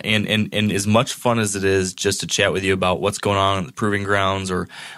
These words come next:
what's new with me over here, um, I, I'm particularly excited for this conversation because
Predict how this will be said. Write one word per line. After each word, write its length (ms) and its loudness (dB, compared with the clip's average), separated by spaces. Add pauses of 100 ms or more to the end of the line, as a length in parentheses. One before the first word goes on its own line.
what's 320 0
new 240 2
with 160 2
me 160 0
over 240 0
here, 640 2
um, 340 0
I, 260 -4 (160)
I'm 260 -2
particularly 1000 0
excited 540 0
for 80 -6
this 100 -4
conversation 720 -2
because 480 -2